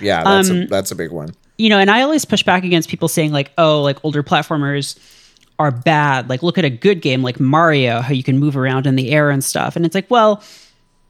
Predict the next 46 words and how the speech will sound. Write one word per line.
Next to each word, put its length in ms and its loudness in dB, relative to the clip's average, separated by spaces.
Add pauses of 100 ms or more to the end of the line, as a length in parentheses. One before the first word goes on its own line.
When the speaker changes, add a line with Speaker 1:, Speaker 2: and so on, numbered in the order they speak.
(360)
Speaker 2:
I 100 -2
mean, 160 2
no, 180 2
like, 200 0
those 140 0
standards 460 0
weren't 240 0
set 640 0
yet. 460 -4
And, 160 -4
Speaker 1:
Right. 60 2
Speaker 2:
like, 200 -2
you 160 0
know, 180 2 (100)
people 280 -2
didn't, 320 -2 (640)
there 180 0
were 100 2
different 280 0
ideas 280 0
for, 180 -2
like, 160 -2
what 340 -4
that 240 -4
movement 280 -4
should 140 -10
feel 160 -6
like. 180 -2
So, 120 -8
like, 140 -4
a 40 -4
game 160 -2
like 140 -6
Castlevania, 920 -2 (460)
where 120 -4
you 140 -2
jump 360 -2
and 140 -2
that 140 -4
arc 240 -2
is 140 -6
just 200 -6
set, 680 0
Speaker 1:
<laughs> 480 -16
Speaker 2:
is, 160 2
Speaker 1:
Right. 40 0